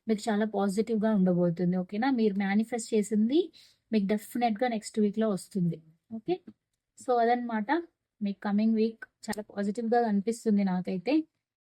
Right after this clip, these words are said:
And చూద్దాం, ఇంకా యూనివర్స్ నుంచి మీకు మెసేజ్ ఏంటి, యూనివర్స్ గైడెన్స్ ఏంటి మీకు అని చెప్పి చూద్దాం. ఓకేనా? So, universe, please tell me what is the guidance for my collective.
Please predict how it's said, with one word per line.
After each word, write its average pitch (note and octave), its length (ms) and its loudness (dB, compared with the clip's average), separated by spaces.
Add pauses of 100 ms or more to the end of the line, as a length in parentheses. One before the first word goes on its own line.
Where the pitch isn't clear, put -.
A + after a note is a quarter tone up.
And A3 120 -2
చూద్దాం, G#3+ 360 -2 (200)
ఇంకా G3 240 -2 (280)
యూనివర్స్ F#3+ 360 -2
నుంచి G#3 340 -2
మీకు G3 340 -2 (220)
మెసేజ్ G3 520 0
ఏంటి, G#3 400 2 (1080)
యూనివర్స్ G3 360 2
గైడెన్స్ G#3 420 2
ఏంటి G3 300 0
మీకు F#3+ 300 -4
అని F#3+ 160 -2
చెప్పి F3+ 260 -6
చూద్దాం. F#3 360 -4
ఓకేనా? G#3 340 -2 (680)
So, C4+ 40 -4
universe, C4+ 400 -2
please C#4 320 -6
tell A3+ 240 -2
me A3+ 180 0 (160)
what F#3+ 240 -2
is F#3+ 140 -6
the G3+ 140 -4
guidance A3 680 -2
for G#3+ 200 -4
my F#3+ 220 0
collective. G3+ 760 -4